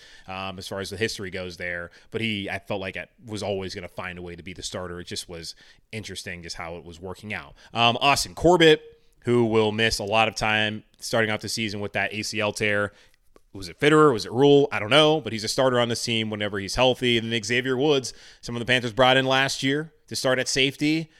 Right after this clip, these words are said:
was excellent for them. Gonna be starting again at safety. Like, those are four players that weren't drafted, but they were brought in as free agents by Matt Rhule and company. Fitterer is still here as a G M. Again, have no idea. You can, I certainly can point at Frankie Louvu and credit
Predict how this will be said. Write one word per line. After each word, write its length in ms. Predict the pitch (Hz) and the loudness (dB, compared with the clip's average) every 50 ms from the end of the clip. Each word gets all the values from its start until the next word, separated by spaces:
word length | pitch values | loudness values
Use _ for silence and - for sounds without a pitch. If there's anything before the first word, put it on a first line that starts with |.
| _ _ | _ _
was 180 | - 107 104 - | -8 -6 -4 -2
excellent 440 | 113 101 - - - 127 131 143 143 | -2 -2 -2 -2 -4 -2 -4 -4 -4
for 140 | - 147 143 | -2 -2 0
them. 200 | 147 151 160 147 | 0 0 -2 -2
Gonna 180 | 123 127 120 | -2 -2 0
be 80 | 123 123 | 0 -2
starting 320 | - - 135 131 131 127 | 0 2 2 2 2 0
again 200 | 123 120 131 131 | -2 -2 -2 -2
at 120 | 135 127 - | -2 -2 -2
safety. 420 | - 139 135 135 - - 135 135 | -2 -2 -2 -2 -4 -4 -2 0
Like, 140 | 127 117 - | 0 0 4
those 180 | 131 151 165 | 4 4 4
are 80 | 175 160 | 4 0
four 220 | - 170 175 160 | 0 0 0 0
players 500 | - - 170 165 151 139 131 127 117 - _ - - - - | 0 2 2 4 4 2 2 -2 -4 -8 _ -12 -20 -12 -4
that 180 | 107 110 - 120 | -2 -2 0 2
weren't 200 | 127 - 123 123 | 0 0 0 0
drafted, 580 | - 147 156 160 165 - - 175 180 170 165 | -2 -2 0 0 -2 -2 -2 -4 -4 -4 -6
but 100 | - 120 | -10 -4
they 120 | - 120 120 | 0 0 2
were 120 | 123 131 | 2 2
brought 260 | 117 127 131 139 139 | 2 4 4 4 4
in 100 | 135 139 | 2 0
as 100 | 139 - | -4 -6
free 160 | - 143 139 156 | -4 -2 0 2
agents 560 | 175 180 147 127 139 131 127 - - - - _ _ _ _ _ - | 4 4 4 4 2 2 2 0 -4 -6 -8 _ _ _ _ _ -2
by 160 | 110 117 123 | 2 4 4
Matt 240 | 127 123 123 120 120 | 6 6 4 4 4
Rhule 460 | 123 123 123 120 117 117 120 117 123 _ _ _ _ - | 2 2 2 2 2 0 -2 -4 -8 _ _ _ _ -6
and 440 | 107 113 117 123 123 117 120 123 - | -2 0 2 2 0 -2 -8 -10 -4
company. 540 | - 127 127 110 107 104 104 107 101 101 - _ - - | 0 0 0 0 -2 -2 -2 -2 -4 -6 -14 _ -8 -6
Fitterer 300 | 104 110 113 110 113 117 | 0 2 2 2 2 0
is 80 | - | -2
still 180 | - 131 123 117 | -2 -4 -2 0
here 140 | 123 123 120 | 0 0 -2
as 60 | 113 | -2
a 60 | 107 | -4
G 240 | 92 117 123 131 139 | -4 -2 0 2 2
M. 240 | 120 107 104 101 95 _ - - | 2 2 0 -4 -6 _ -20 -20
Again, 360 | - 85 - 101 92 87 80 | -20 -18 -14 -12 -12 -12 -12
have 180 | 82 - 85 80 | -12 -12 -12 -8
no 160 | 90 98 101 | -6 -4 -2
idea. 400 | 104 104 98 110 107 107 101 92 - _ _ _ - | -2 -2 -2 0 0 0 -2 -2 -6 _ _ _ -16
You 160 | 92 95 92 | -14 -12 -10
can, 180 | 120 110 110 - | -10 -10 -10 -8
I 180 | 90 92 98 | -6 -8 -6
certainly 340 | - - - 131 131 123 117 | -6 -4 -4 -2 -2 -2 -4
can 260 | - 127 120 107 113 | -4 -6 -8 -8 -10
point 240 | 110 - - 131 120 | -10 -4 -4 0 0
at 120 | 120 117 - | 0 0 0
Frankie 260 | 127 123 - 123 113 | 0 -2 -2 -2 0
Louvu 340 | 123 123 120 104 107 104 104 | 2 2 2 0 -2 -4 -6
and 80 | 98 | -4
credit 400 | - 117 110 107 107 107 101 - | -2 0 2 2 2 0 -2 -4